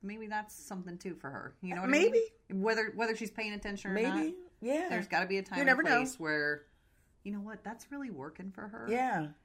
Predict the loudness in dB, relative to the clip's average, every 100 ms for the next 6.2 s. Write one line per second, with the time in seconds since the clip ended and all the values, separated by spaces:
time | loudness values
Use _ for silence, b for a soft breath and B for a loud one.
0 | -18 -16 -12 -14 -12 -16 -14 -16 -12 -14
1 | -14 -16 -16 -16 -16 -16 -4 -2 0 -2
2 | -2 -6 -6 -8 -8 -14 -18 -16 -16 -16
3 | -20 -10 -4 -2 0 2 2 2 -2 -6
4 | -6 -6 -4 8 10 10 8 8 8 8
5 | 6 6 4 0 -2 4 4 4 0 2
6 | 0